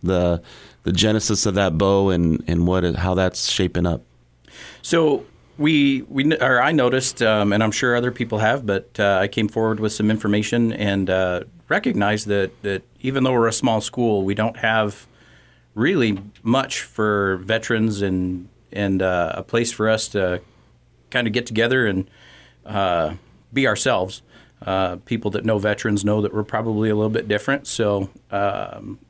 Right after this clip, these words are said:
Speaker 2: finding that, that community within our community was pretty important to me. Um, so I started to pursue, uh, a veterans club and, uh, finding a location on campus that, uh, that we can dedicate as a veterans center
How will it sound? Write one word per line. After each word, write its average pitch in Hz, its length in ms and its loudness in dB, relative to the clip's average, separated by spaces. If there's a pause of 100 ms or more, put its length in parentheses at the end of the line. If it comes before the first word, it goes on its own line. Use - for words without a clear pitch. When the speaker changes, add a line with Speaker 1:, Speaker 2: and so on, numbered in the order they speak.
(520)
Speaker 2:
finding 120 400 2
that, - 300 -2
that 101 200 -2
community 120 800 0
within 120 400 0
our 101 80 2
community 104 560 0 (320)
was - 400 -2 (140)
pretty 180 180 0
important 110 340 -2
to 98 60 0
me. 98 180 0 (480)
Um, 98 540 0 (840)
so 107 520 0 (220)
I 110 80 -2
started 107 320 -2
to 98 60 -18
pursue, 110 640 0 (260)
uh, 98 460 0
a 87 80 -8
veterans 120 400 0
club 120 480 -2 (100)
and, 101 480 0
uh, 92 520 0 (260)
finding 135 340 0
a 104 60 0
location 104 500 -2
on 98 260 0
campus 101 520 -4
that, 92 340 -6
uh, 92 360 0
that 82 140 -10
we 107 120 -2
can 101 160 -2
dedicate 98 420 0
as 92 120 -4
a - 20 -12
veterans 95 340 -4
center 92 300 -2